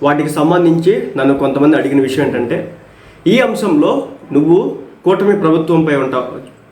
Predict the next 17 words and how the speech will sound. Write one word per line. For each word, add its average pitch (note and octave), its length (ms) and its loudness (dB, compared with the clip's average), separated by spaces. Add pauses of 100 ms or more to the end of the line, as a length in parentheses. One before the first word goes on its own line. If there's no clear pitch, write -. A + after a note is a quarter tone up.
పై-, C#3 320 0
పక్కుంటావా, C#3+ 580 0 (120)
లేదంటే E3 300 2
గ్రూప్ D#3 400 0
టూ D#3+ 80 2
విద్యార్థుల C#3 520 0
అంశంలో C3 340 -4
ఉంటావంటే, A#2+ 720 -2 (920)
కొన్ని B3 220 2
అంశాలను A3+ 480 -2
బ్యారేజ్ F3+ 360 0
వేసుకుంటే D#3+ 440 -2
కనుక C#3 200 0
తప్పనిసరిగా G3+ 680 -2
ఎటువైపు E3+ 380 0
ఉండాలనేది D#3 360 2
అర్థమవుతుంది. A#2+ 580 -4